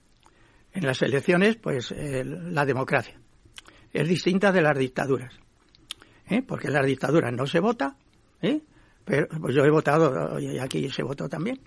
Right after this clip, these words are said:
¿eh? Pero, sin embargo, en la democracia lo bueno es eso. Vamos a ver, el contrato de los partidos políticos,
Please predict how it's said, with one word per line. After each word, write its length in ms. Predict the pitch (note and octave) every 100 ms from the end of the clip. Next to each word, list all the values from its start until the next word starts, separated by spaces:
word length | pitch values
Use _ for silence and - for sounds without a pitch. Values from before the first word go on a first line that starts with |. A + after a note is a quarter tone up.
| - - - -
¿eh? 180 | E3+ A3+ -
Pero, 380 | F3 F#3 G3 - _ _ _ _ - - - _ _
sin 260 | - G3 F3+
embargo, 460 | E3 G#3 A3 B3 - _ _ _
en 180 | D#3 E3
la 160 | D#3
democracia 600 | D#3 C#3+ D3+ G#3+ B3 - -
lo 320 | - G3 F#3 F3+
bueno 300 | A3 A#3+ A3+
es 320 | A3 A#3 -
eso. 320 | D#3+ C3 - _ _ _ - - _
Vamos 220 | G#3 G#3
a 40 | B2
ver, 120 | - _ _ - - _ -
el 160 | E3+
contrato 460 | D#3+ E3+ B3 C4 B3+
de 100 | A#3
los 140 | G3
partidos 480 | - E3+ A3+ G3 F3
políticos, 800 | - D#3+ G3+ D3 C3 C3+ E3+